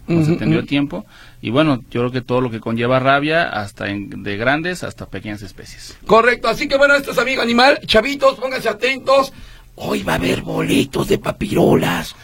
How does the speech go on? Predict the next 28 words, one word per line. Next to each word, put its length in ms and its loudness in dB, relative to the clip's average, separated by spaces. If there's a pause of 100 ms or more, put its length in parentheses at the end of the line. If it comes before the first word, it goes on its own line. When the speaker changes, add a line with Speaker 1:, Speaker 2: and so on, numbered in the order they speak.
Speaker 2:
Ahorita 240 -2
les 80 -2
digo 180 -2
cómo 220 0
los 80 -2
vamos 220 0
a 40 2
ganar. 360 4
Aguántenme, 760 2
aguántenme. 580 0 (240)
Ahorita 280 -2
les 100 2
explico 380 -2
cómo 240 4
va 60 4
a 20 4
estar 180 0
este 220 0
rollo. 240 2 (320)
Que 80 4
además, 520 2 (200)
dime 420 2 (140)
qué 160 4
grupo 460 -4
musical 760 0 (420)
va 120 8
a 40 4
estar 440 2